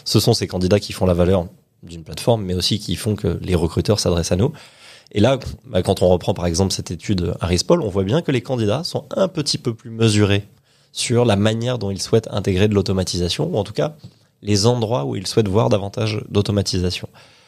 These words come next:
On a évoqué le fait qu'eux-mêmes, ils trouvent que les process sont, sont longs, mais malgré tout, ils n'ont pas forcément envie de voir, euh, apparaître de l'automatisation à toutes les étapes du recrutement. En tout cas, contrairement aux recruteurs, ils n'en souhaitent pas particulièrement trop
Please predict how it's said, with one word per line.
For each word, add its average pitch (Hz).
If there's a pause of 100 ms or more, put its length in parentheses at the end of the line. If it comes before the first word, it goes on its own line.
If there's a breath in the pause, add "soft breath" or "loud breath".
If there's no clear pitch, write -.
(240 soft breath)
On 92
a 92
évoqué 95
le 92
fait 104
qu'eux-mêmes, 95
ils 85
trouvent -
que -
les 87
process -
sont, 107 (100)
sont -
longs, 123 (540 loud breath)
mais 104
malgré 117
tout, 151 (520 soft breath)
ils 110
n'ont 110
pas 135
forcément 127
envie 120
de 120
voir, 107
euh, 101
apparaître 107
de 90
l'automatisation 95
à 87
toutes -
les 95
étapes 95
du 90
recrutement. 95
En 101
tout -
cas, 147 (320 loud breath)
contrairement 95
aux 85
recruteurs, 107
ils 101
n'en 101
souhaitent -
pas 127
particulièrement 98
trop 139